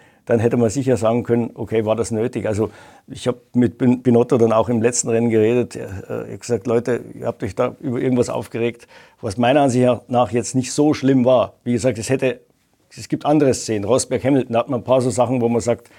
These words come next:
das waren jetzt wirklich unnötige Manöver, die, die konnten gar nicht gut gehen. Aber in dem Fall war's halt einfach Pech. Aber er sagt halt, na, man steht halt als Team dann dumm da, wenn man mit null Punkten nach Hause fährt und die eigenen Fahrer fahren sich in die Kiste. Da geht's also weniger jetzt drum,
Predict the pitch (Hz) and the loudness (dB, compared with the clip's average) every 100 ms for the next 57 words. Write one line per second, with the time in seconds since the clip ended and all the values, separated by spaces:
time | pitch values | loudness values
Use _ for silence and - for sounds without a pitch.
0 | _ _ - 107 131 120 - 120 127 127 | _ _ -8 -2 2 0 -2 -4 -2 -2
1 | - - _ _ _ _ - 175 151 143 | -8 -14 _ _ _ _ 0 2 4 4
2 | 123 120 120 139 110 - - 107 - 120 | 4 4 4 2 0 -6 -12 -10 -6 0
3 | 131 151 123 113 101 - 110 - 98 - | 0 0 0 -2 -2 -6 -8 -6 -10 -10
4 | - - 113 117 127 147 127 131 135 107 | -14 -2 2 4 4 2 4 2 2 -2
5 | 120 - 123 - _ _ - - - - | -2 0 -2 -2 _ _ -20 -20 -14 -10
6 | 107 101 - 117 113 - - - - 110 | -8 -8 -4 -4 -4 -12 -20 -12 -2 0
7 | 110 120 - 113 - 110 113 101 - 127 | 2 0 -2 -4 -4 -2 -2 -4 -12 -14
8 | 123 113 - 127 110 117 110 - 127 113 | -8 -8 -6 -6 -6 -8 -6 0 2 2
9 | 98 120 117 113 123 101 113 110 113 113 | 2 2 4 4 2 0 -6 -4 -2 -2
10 | 117 123 120 123 123 123 127 123 101 117 | -2 -4 -2 0 0 0 -4 -4 -2 -2
11 | 120 110 117 113 - _ - 104 107 113 | -2 0 -2 -2 -16 _ -10 -2 0 0
12 | 117 101 113 107 117 101 113 104 - 123 | -2 0 0 0 -2 -4 -4 -4 -2 -4
13 | - 107 107 123 127 117 113 123 120 113 | -2 -4 -2 -2 0 0 2 2 2 0
14 | 113 - 117 127 | -2 -4 0 0